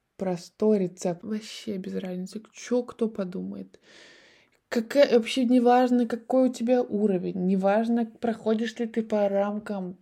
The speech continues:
стандартизированного какого-то понимания об I T, сеньор ты или middle. Если ты, блин, ну, и ты делай, что ты хочешь,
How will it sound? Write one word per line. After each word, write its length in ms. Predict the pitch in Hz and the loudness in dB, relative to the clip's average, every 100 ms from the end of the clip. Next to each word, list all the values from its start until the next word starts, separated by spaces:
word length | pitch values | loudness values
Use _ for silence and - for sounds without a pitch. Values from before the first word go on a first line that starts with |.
| _ | _
стандартизированного 2000 | 208 202 196 190 - 208 185 185 180 - _ _ - 214 214 202 202 185 185 180 | 0 4 4 2 -6 -4 2 4 2 -2 _ _ -4 2 4 6 6 4 2 0
какого-то 220 | 175 185 | 0 -2
понимания 540 | 185 185 185 185 180 | 0 2 2 2 2
об 140 | 175 175 | 2 4
I 160 | 175 | 4
T, 340 | 175 - 190 190 | 2 -2 2 2
сеньор 540 | 190 190 180 185 190 | 2 2 6 8 6
ты 160 | 190 196 | 4 0
или 140 | 180 180 | 2 2
middle. 460 | 180 185 175 165 | 0 0 0 -2
Если 180 | 170 - | -4 -8
ты, 220 | - 226 214 208 | -2 -2 -2 -2
блин, 400 | 208 214 196 190 - _ _ - | 2 2 2 -4 -14 _ _ -4
ну, 280 | 233 214 208 | -2 -2 -2
и 280 | 226 214 196 | -2 -2 -6
ты 120 | - 202 | -12 -10
делай, 380 | 208 311 339 | -2 0 0
что 120 | 330 269 | -2 -10
ты 100 | 262 | -10
хочешь, 560 | - - - - - | -10 -10 -10 -14 -20